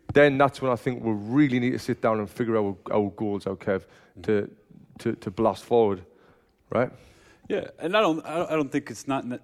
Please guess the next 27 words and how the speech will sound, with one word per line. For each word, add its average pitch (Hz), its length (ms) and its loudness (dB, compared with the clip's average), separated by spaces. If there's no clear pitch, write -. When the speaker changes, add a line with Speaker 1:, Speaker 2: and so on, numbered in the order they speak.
Speaker 2:
it's 113 200 -14
not 147 140 0
that 131 100 -4
we 113 100 -4
don't 120 240 0
necessarily. 104 540 -2
What 135 220 2
is 135 160 4
our, 110 240 0
I 120 60 -10
mean, 120 160 -2
this, 143 260 -2
this, - 280 -8
this 117 300 -8
thing, 120 180 -2
<laughs> - 40 -8
again, 113 220 0
it's 104 100 -4
a 113 60 -2
living, 113 300 0
breathing 110 360 -2
thing, 120 260 -2
and 101 80 -4
it's, 95 120 -12
it 113 160 -12
can 110 180 -6
go, 117 460 4